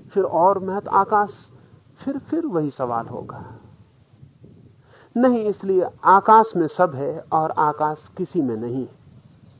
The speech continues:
आकाश सबको घेरे हुए है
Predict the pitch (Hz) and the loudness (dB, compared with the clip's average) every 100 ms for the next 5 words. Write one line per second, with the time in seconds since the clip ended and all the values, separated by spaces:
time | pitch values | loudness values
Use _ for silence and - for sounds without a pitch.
0 | _ _ _ _ _ _ _ _ _ _ | _ _ _ _ _ _ _ _ _ _
1 | _ _ _ _ - - 247 277 285 269 | _ _ _ _ -20 2 6 6 6 4
2 | 240 - 254 - - 156 120 151 120 127 | 2 0 -2 -2 -2 -2 -2 -2 0 -2
3 | 113 117 - 120 | -4 -8 -6 -10